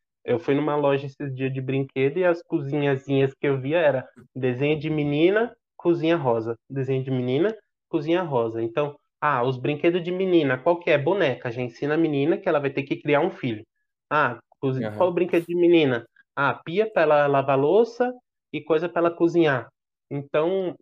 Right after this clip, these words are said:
Speaker 1: é uma sociedade
Speaker 2: Hum.
Speaker 1: bem machista e, e é
Speaker 2: É.
Speaker 1: complicado porque as mães também ensinam as meninas a ser machistas, então é,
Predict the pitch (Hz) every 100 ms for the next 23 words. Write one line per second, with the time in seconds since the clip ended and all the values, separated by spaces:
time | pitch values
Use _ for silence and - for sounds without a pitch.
0 | - 143 156 165 165 165 165 165 151 151
1 | 156 131 147 160 190 180 196 208 - 214
2 | 214 - 131 139 147 127 - 151 143 180
3 | 180 170 - 277 262 - 170 - 156 139
4 | 131 131 _ _ _ _ _ _ _ _
5 | - 160 143 165 196 349 339 - 190 175
6 | 160 160 - 175 240 285 156 135 - _
7 | _ _ _ - 151 147 156 294 254 156
8 | 151 156 147 135 - 151 135 - 117 113
9 | 120 117 170 185 190